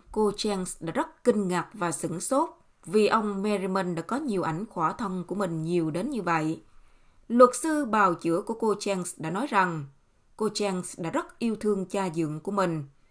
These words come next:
Nhưng thật không may, ông Merriman là một người cha dượng rắc rối. Ông ta đã yêu cô Jenks, đứa con gái riêng của vợ mình, theo những cách khác nhau.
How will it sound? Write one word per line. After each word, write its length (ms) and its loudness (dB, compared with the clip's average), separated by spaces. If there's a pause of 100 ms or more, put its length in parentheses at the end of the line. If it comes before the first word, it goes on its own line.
(300)
Nhưng 240 -4
thật 280 -4
không 240 -4
may, 340 -2 (380)
ông 340 0
Merriman 540 -2
là 60 0
một 180 -4
người 220 0
cha 220 -4
dượng 340 -2
rắc 240 -6
rối. 340 0 (580)
Ông 260 2
ta 180 2
đã 100 0
yêu 240 -2
cô 140 0
Jenks, 460 -4 (200)
đứa 320 0
con 140 -2
gái 240 -2
riêng 240 -4
của 120 -8
vợ 200 0
mình, 280 -4
theo 120 -4
những 160 -4
cách 280 -10
khác 220 -10
nhau. 340 -4